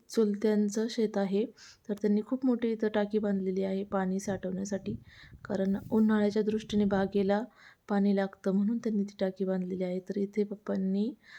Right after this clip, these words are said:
आंब्याची झाडे लावलेली आहेत आणि त्यामध्येच हरभरा लावलेला आहे. तर हरभरा मग आम्ही घेतला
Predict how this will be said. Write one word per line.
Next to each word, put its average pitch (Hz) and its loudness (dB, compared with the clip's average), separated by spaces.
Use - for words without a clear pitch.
आंब्याची 190 0
झाडे 202 -2
लावलेली 190 -2
आहेत 196 -2
आणि 196 4
त्यामध्येच 214 2
हरभरा 202 -2
लावलेला 196 -2
आहे. 196 -2
तर 202 2
हरभरा 208 2
मग 202 2
आम्ही 202 4
घेतला 214 2